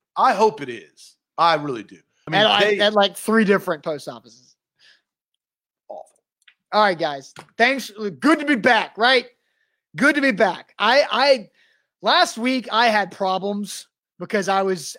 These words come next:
Speaker 2: I was getting itchy. I was getting that itch. I had to talk to people. So I just called Buck a couple times and just, like, air vented on Buck just because I had to do it. It made me feel better because la-, the end of last week was bad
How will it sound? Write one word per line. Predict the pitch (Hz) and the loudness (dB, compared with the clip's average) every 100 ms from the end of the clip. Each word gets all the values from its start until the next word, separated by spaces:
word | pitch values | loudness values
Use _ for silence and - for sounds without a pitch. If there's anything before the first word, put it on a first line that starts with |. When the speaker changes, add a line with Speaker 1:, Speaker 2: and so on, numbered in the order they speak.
| 202 | -4
Speaker 2:
I | 202 | -4
was | 202 151 | -4 -6
getting | 208 226 214 190 156 _ _ _ _ | -6 -2 -2 -4 -12 _ _ _ _
itchy. | 208 196 - 123 _ - | -4 -4 -6 -16 _ -6
I | 190 | -2
was | 214 170 | -2 -2
getting | 220 285 | -2 0
that | 277 - | 0 0
itch. | 220 202 - | -2 -2 -4
I | 185 | -4
had | 180 226 | -2 -4
to | 185 | -6
talk | - 190 202 | -4 -4 -2
to | 226 | -6
people. | 220 214 226 | -6 -2 -4
So | 214 208 196 | 0 0 2
I | 180 | 0
just | 196 208 | -4 -6
called | - 226 185 | 0 0 0
Buck | 165 185 208 | -2 -2 -2
a | |
couple | 220 208 208 | -6 -6 -4
times | 214 220 214 | -2 -2 -4
and | 190 | -8
just, | 175 147 131 _ - | -10 -14 -20 _ -8
like, | 185 - _ _ _ _ _ - | -8 -8 _ _ _ _ _ 2
air | 226 226 214 | 6 6 6
vented | 180 151 233 220 254 247 | 2 2 2 2 0 0
on | 214 220 214 | 0 0 -2
Buck | 185 202 220 - | 0 0 0 -6
just | 202 202 | -8 -6
because | 196 208 185 | -4 -4 -2
I | |
had | 165 175 | -4 -6
to | 151 | -8
do | 135 123 | -12 -16
it. | 104 _ | -18 _
It | 180 | -8
made | 185 | -8
me | 165 | -8
feel | 151 147 | -10 -12
better | 120 101 - _ - | -14 -18 -20 _ -6
because | 175 190 | 0 2
la-, | 190 240 | 2 2
the | 226 277 | 2 4
end | 370 | 4
of | 339 | 4
last | 247 294 - | 6 4 2
week | 254 202 | -4 -2
was | 208 | -4
bad | 143 180 170 143 | 0 0 0 -4